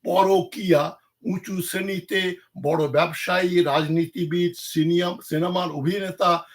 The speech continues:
বা যে কোনো ভিআইপি শ্রেণীতে মোটামুটি গ্রহণযোগ্যতা পেয়েছে। ভারতের সিরিয়াল দেখে হোক বা যে জন্যই হোক, পরকীয়াটা এখন মোটামুটি অ্যাকসেপ্টেবল, আমরা মানি আর না মানি।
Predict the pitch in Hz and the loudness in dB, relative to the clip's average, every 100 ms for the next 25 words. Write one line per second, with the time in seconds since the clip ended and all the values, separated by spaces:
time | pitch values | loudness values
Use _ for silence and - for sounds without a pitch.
0 | _ - 170 170 196 214 214 160 - 147 | _ -4 -2 -2 -4 -2 -2 -2 -2 4
1 | 190 190 180 - 185 170 196 214 240 208 | 6 6 2 -6 -8 -6 -2 -2 -2 0
2 | 190 175 _ _ 170 190 190 175 175 143 | -2 -2 _ _ -2 2 2 2 0 0
3 | 151 165 190 160 127 127 - - 123 117 | 0 -2 0 -2 -2 -8 -12 -16 -18 -18
4 | - _ _ _ _ _ - 233 208 - | -20 _ _ _ _ _ 0 2 2 0
5 | 190 - 196 196 180 165 165 170 165 165 | -4 -2 -2 0 2 2 0 0 0 -2
6 | 165 156 147 170 170 151 156 - _ _ | -2 -2 0 0 0 -2 -4 -6 _ _
7 | - 202 196 196 196 190 - 190 170 185 | 2 4 4 2 2 2 4 0 0 -2
8 | 180 170 156 139 131 135 - _ 151 - | -2 -2 -2 -4 -6 -10 -10 _ -12 -10
9 | - 170 - - 120 - _ _ _ 143 | -4 -4 -4 -8 -10 -12 _ _ _ -4
10 | 139 143 143 143 160 170 202 - _ _ | 0 0 2 2 4 4 0 -6 _ _
11 | - 151 147 135 135 131 120 90 - | -4 0 0 0 0 0 -2 -6 -12